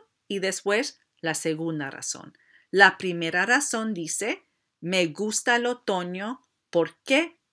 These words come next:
el clima es fresco". Esa es la primera razón. Ahora, la segunda razón empieza con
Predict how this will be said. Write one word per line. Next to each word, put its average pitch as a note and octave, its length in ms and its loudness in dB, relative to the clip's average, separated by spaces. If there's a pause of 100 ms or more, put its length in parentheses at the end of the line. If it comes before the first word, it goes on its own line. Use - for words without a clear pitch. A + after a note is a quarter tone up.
(140)
el E3 260 -2
clima A3 580 -6
es E3 240 -10
fresco". - 580 -12 (280)
Esa A#3 240 -4
es D4 120 -4
la A3+ 200 2
primera E3+ 500 -6
razón. - 540 -8 (840)
Ahora, F3+ 640 2
la F3 140 -2
segunda F#3 520 -2
razón G#3 460 -2 (280)
empieza E3+ 640 -2
con G3 320 -8